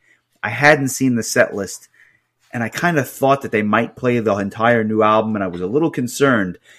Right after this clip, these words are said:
And the first song they played was Blackest Eyes, which is kind of one of their classics, uh, off In Absentia,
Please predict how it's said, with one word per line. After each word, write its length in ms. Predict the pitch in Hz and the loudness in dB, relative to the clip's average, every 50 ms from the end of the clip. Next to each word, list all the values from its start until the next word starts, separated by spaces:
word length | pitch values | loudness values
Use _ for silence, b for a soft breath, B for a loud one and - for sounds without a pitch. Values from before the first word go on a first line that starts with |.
| b b b | b b b
And 120 | b 107 113 | b -4 -2
the 120 | 120 117 | -2 -2
first 380 | 110 - - 143 143 143 - - | -2 2 4 6 6 6 4 2
song 200 | 143 131 131 120 | 0 0 0 2
they 120 | 117 107 | 0 0
played 260 | 104 - - 120 120 104 | 0 0 -2 -2 -2 -2
was 160 | 95 98 80 | -4 -6 -8
Blackest 580 | - - 90 104 104 104 104 - 104 - - | -8 -4 0 2 2 2 0 -2 -6 -6 -6
Eyes, 540 | - - 92 104 101 92 87 82 78 - - | -4 -2 0 0 0 0 0 -2 -6 -10 -12
which 180 | 101 101 - - | -14 -12 -10 -10
is 120 | 95 - | -12 -10
kind 220 | - - 117 107 107 | -8 -6 -6 -4 -4
of 80 | 98 | -4
one 160 | 98 110 113 113 | -4 -4 -4 -4
of 80 | 104 | -2
their 140 | 98 101 90 | -2 -2 -4
classics, 800 | - - - 113 113 117 117 120 - - 90 - - - - - - | -4 -6 -6 -2 0 0 0 0 -2 -4 -8 -8 -8 -12 -14 -12 -10
uh, 160 | - 98 95 82 | -8 -6 -6 -6
off 260 | - 92 104 101 - - - | -4 -4 -6 -6 -8 -10 -12
In 100 | 113 110 | -8 -8
Absentia, 680 | 104 - - - 110 110 117 117 - 101 92 87 82 | -8 -8 -6 -4 -4 -4 -4 -4 -4 -4 -4 -4 -4